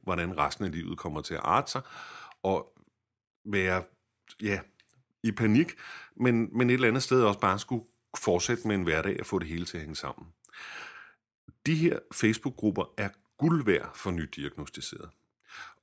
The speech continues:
Og alfa og omega er, at der er en debat og en aktivitet derinde. Jeg har set, hvordan at, øh, at de her grupper tager imod nydiagnosticerede. Altså simpelthen, når man kommer ind i gruppen og siger, "Jeg er ny her, jeg har lige fået sklerosen", så,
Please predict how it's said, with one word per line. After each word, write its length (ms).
Og 400
alfa 280
og 100
omega 540
er, 200
at 220
der 60
er 320
en 120
debat 460
og 120
en 80
aktivitet 800
derinde. 360
Jeg 100
har 40
set, 300
hvordan 420
at, 280
øh, 500
at 220
de 80
her 120
grupper 320
tager 240
imod 460
nydiagnosticerede. 880
Altså 160
simpelthen, 260
når 80
man 140
kommer 260
ind 160
i 60
gruppen 380
og 100
siger, 180
"Jeg 100
er 60
ny 220
her, 160
jeg 160
har 60
lige 140
fået 280
sklerosen", 480
så, 300